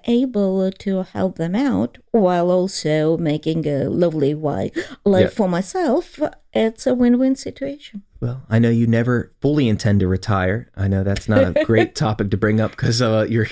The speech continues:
Speaker 2: in discussions now with the husband, uh, deciding what you might do next with your life.
Speaker 1: Yes. Uh, uh, well, the thing is that, as I said, I am antsy.
Speaker 2: Yeah.
Speaker 1: And I'm very easily bored. I
Speaker 2: Yeah.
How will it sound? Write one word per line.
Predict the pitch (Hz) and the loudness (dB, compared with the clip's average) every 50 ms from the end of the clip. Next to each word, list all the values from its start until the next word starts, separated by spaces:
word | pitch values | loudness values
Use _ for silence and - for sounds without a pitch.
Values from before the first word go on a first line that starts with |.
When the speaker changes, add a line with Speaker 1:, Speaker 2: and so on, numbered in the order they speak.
| - - | -8 -8
Speaker 2:
in | - 95 110 | -6 -4 -4
discussions | 104 104 - - 135 117 - 131 113 104 | -4 -4 -2 -2 -2 0 0 0 0 2
now | 113 110 110 113 | 2 2 0 0
with | 113 - | 0 -2
the | 120 | 0
husband, | 110 110 113 110 107 117 110 107 110 | 0 0 0 0 0 0 0 2 0
uh, | 110 110 107 | 0 0 -2
deciding | - 110 104 - 127 110 110 110 | -2 -2 -2 0 0 0 0 0
what | 110 104 - | 0 -2 0
you | 113 | 0
might | 117 110 107 - | 0 0 0 0
do | 117 110 | 0 0
next | 127 160 156 143 - - - - - _ _ _ - - - - - - - - - - | 0 0 0 -2 -4 -8 -12 -12 -16 _ _ _ -20 -20 -20 -20 -20 -20 -20 -16 -8 -2
with | - 117 107 - | 0 0 2 2
your | 110 107 | 2 2
life. | 101 101 95 104 131 170 - - - - - - - _ _ _ _ _ | 2 2 2 2 2 2 2 2 0 0 -6 -16 -20 _ _ _ _ _
Speaker 1:
Yes. | - 247 254 262 262 277 311 330 339 349 339 302 214 165 147 131 123 160 - - - - - 190 | -4 -2 -2 -2 -4 -4 -6 -2 0 2 2 2 2 2 0 0 -2 -2 -2 -2 -4 -2 0 0
Uh, | 190 196 180 180 180 160 - - - | 0 0 0 0 -2 -2 -4 -6 -4
uh, | - 196 196 196 175 147 | -4 -2 -2 -2 -4 -4
well, | - 175 175 170 175 180 - 175 190 185 151 131 135 123 117 - - - - - - - - - - - _ _ - | -6 -8 -10 -12 -14 -12 -8 -4 -2 0 0 0 -2 -2 -4 -8 -12 -16 -20 -20 -20 -20 -20 -20 -20 -20 _ _ -2
the | 240 277 | 0 0
thing | 277 - 330 339 349 359 359 311 311 277 - - | 0 2 0 0 2 2 2 0 0 0 -2 -2
is | 254 262 262 262 240 - | 0 0 2 0 0 0
that, | 220 208 202 - | 0 0 0 0
as | 190 202 - - | -2 -2 -2 -4
I | 220 226 240 254 | -2 -2 -2 -2
said, | - - 262 247 247 240 247 - - - | -4 -4 -4 -2 -2 -2 -4 -6 -8 -4
I | 185 196 202 208 208 214 220 - - | -4 -2 0 0 -2 -2 -4 -4 -4
am | 175 175 175 175 170 170 175 185 180 185 190 - _ _ - | -4 -4 -2 -2 -2 -4 -4 -4 -6 -8 -10 -14 _ _ -6
antsy. | 165 147 - - - - - - - _ _ _ - - - - | -4 -4 -4 -4 -8 -10 -12 -12 -14 _ _ _ -20 -16 -6 0
Speaker 2:
Yeah. | 110 113 - - - 196 | 0 2 2 0 -2 -2
Speaker 1:
And | 190 - 208 | -2 0 0
I'm | 214 208 202 202 | 0 0 0 0
very | - 190 196 196 196 190 185 | 0 0 0 2 2 2 0
easily | 180 170 160 139 139 143 | 0 0 -2 -2 -2 -4
bored. | - - - 90 - - 78 - | -4 -6 -8 -8 -8 -8 -4 -2
I | 127 151 | 0 0
Speaker 2:
Yeah. | 170 | -2